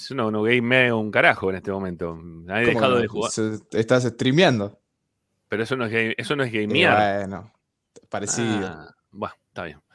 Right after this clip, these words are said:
Speaker 1: Todo es parecido. No hay problema. No. No, viejo.
Speaker 2: ¿Cómo que
Speaker 1: No.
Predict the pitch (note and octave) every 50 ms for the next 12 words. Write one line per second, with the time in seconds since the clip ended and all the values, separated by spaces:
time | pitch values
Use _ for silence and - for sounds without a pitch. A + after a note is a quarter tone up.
0 | _ _ _ _ _ _ _ _ _ _ - - D3 A#2+ - G#2 F#2 F2 - -
1 | D2 D2 C#2 _ _ _ - - D#3+ C#3 A2 F#2+ E2+ D#2 D2+ D2 D2 G2+ - _
2 | _ - - D3 D#3 D#3+ B2+ F#2+ E2 - _ _ _ _ _ _ _ _ _ -
3 | - - F4 D#4+ C4 D3 A#2 D#3 D3 - - - D#4+ F#3 A#2 A2+ G#2